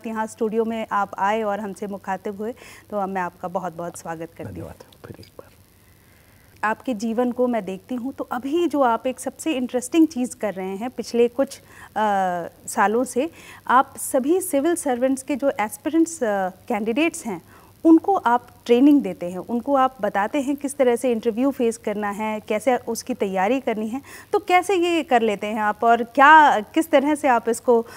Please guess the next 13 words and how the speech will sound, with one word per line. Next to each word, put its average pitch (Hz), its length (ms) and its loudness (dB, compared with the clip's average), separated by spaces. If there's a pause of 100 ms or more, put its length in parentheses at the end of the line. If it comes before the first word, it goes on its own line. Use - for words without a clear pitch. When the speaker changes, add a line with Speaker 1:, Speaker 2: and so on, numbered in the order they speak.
(220)
Speaker 1:
अ, 220 180 6
कर 262 220 4
रहे 262 120 6
हैं, 294 80 4
उसके 277 260 0
बारे 185 260 2
में 190 120 -6
हम 190 140 -6
आपसे 175 280 -8
जानना 170 260 -6
चाहेंगे। 165 440 -12 (100)
Speaker 2:
ज़रूर। 131 580 4 (380)
अ, 95 280 -8